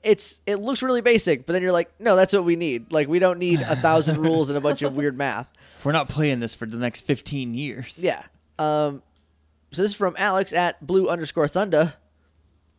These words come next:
Speaker 1: That's how it's spelled, I promise.
Speaker 2: <laughs>
Speaker 1: Um, favorite fail moment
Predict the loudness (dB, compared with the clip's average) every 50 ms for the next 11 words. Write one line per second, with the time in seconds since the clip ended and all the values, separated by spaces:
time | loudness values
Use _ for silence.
0 | _ -6 -6 -4 0 0 0 0 0 0 0 0 0 0 0 -4 -10 -6 -6 -4
1 | -4 -4 -6 -8 -10 -16 -16 -16 -18 -18 -18 -20 -14 -8 -4 -2 0 0 0 -2
2 | -4 -8 _ _ _ -4 -2 -2 0 0 0 -2 -2 -2 -2 -2 0 2 0 0
3 | 2 2 0 2 0 -2 -2 -4